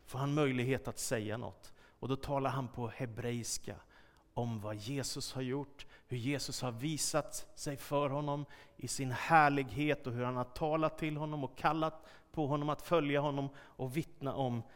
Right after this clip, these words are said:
vem han är. Och när han har hållit på ett tag så finns det en del som är så upprörda så de skriker: "Den mannen borde inte få leva." Är ni med?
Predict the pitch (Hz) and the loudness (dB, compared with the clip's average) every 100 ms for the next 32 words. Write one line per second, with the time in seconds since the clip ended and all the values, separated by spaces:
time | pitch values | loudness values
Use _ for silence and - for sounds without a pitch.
0 | - 117 139 135 120 127 127 - 135 127 | -14 2 4 4 2 0 0 2 4 4
1 | 110 - - - 156 160 180 190 160 202 | 2 -8 -6 2 4 8 10 10 10 8
2 | - - 202 247 185 - 156 127 117 - | 6 0 4 10 10 10 8 8 6 -2
3 | - - - 165 - 170 - 170 156 151 | -18 -8 -2 2 4 4 4 4 6 6
4 | 190 214 175 - 247 - - 143 220 196 | 6 4 4 4 4 2 2 8 12 12
5 | 135 107 - - - - 151 185 - - | 12 8 4 -16 -10 2 6 6 6 6
6 | 196 247 254 202 - 165 117 - - - | 12 12 12 8 6 8 8 6 -8 -10
7 | 120 - 247 233 214 180 208 226 220 208 | 12 12 12 12 12 12 12 12 12 12
8 | 180 160 214 185 202 180 147 - 170 190 | 12 12 12 12 10 10 2 6 10 12
9 | 175 143 196 123 - - - - - - | 12 12 10 8 4 -12 -20 -20 -20 -4
10 | 131 151 156 220 | 2 6 8 8